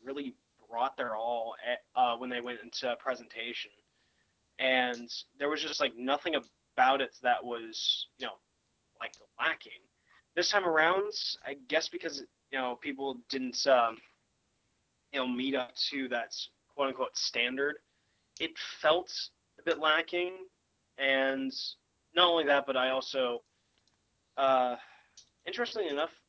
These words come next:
I couldn't even find a lot of repetition. It was a lot of just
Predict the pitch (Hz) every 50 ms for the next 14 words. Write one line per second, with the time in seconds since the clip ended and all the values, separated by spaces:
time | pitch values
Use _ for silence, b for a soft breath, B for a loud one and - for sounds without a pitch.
0 | _ _ 123 156 170 - - 240 233 208 175 151 143 139 131 117 - - 135 135
1 | 127 127 127 127 127 123 120 113 - _ _ 123 131 127 - - - - 143 143
2 | - - 117 113 113 113 117 123 120 117 - - - - _ _ _ _ _ _
3 | _ _ _ _ _ _ _ _ _ _ - 143 143 147 156 160 165 170 170 151
4 | 139 - _ _ _ _ _ _ _ _ _ _ - - 147 - - -